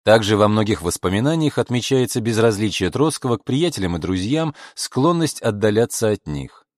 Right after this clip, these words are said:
Правильнее было бы сказать, что у него не было друзей в обычном смысле этого слова,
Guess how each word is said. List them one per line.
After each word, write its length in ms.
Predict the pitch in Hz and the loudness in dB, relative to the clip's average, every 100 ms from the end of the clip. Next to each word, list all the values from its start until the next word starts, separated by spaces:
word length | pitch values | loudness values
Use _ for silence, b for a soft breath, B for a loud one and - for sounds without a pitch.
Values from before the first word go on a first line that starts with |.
| _ _ | _ _
Правильнее 480 | 113 160 160 156 151 | 2 4 4 4 4
было 160 | 143 135 | 4 4
бы 100 | 127 | 2
сказать, 340 | - 120 123 | 0 0 0
что 200 | - 131 | 0 0
у 20 | |
него 180 | 123 123 | 2 2
не 200 | 127 135 | 2 2
было 240 | 123 123 | 0 0
друзей 640 | 117 123 127 120 139 101 - b | 0 -2 -2 0 0 0 -6 b
в 80 | 90 | -2
обычном 460 | 107 117 - 90 | 0 -2 -2 -6
смысле 400 | - 107 98 - | -4 -4 -4 -6
этого 300 | 82 - 85 | -8 -8 -6
слова, 500 | 101 113 107 76 73 | -6 -2 -2 0 -4